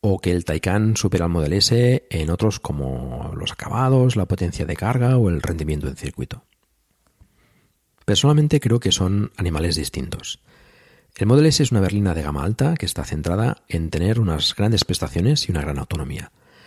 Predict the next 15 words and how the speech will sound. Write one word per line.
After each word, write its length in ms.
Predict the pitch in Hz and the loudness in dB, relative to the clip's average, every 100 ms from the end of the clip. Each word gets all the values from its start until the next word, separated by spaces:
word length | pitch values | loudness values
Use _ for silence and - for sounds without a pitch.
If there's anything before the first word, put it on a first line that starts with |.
| - - - - | -20 -20 -16 -6
El 100 | 98 | 0
Taycan 500 | 113 110 139 156 165 | 0 4 4 4 2
es 160 | - 110 | 0 2
un 60 | 123 | 2
deportivo 440 | 110 101 107 104 | 2 2 2 4
de 80 | 92 | 4
lujo 400 | 139 - - - | 4 2 -4 -4
pensado 380 | - 82 87 110 | -6 -4 0 0
para 120 | 95 | 0
ofrecer 460 | 85 90 107 131 - | -2 -2 0 0 -2
un 120 | - 110 | 0 2
gran 200 | 110 104 | 2 0
rendimiento 520 | 90 78 78 82 82 | -2 -2 -4 -2 -4
en 100 | 73 | -4
circuito. 540 | - - 131 - - | -8 -8 -10 -10 -18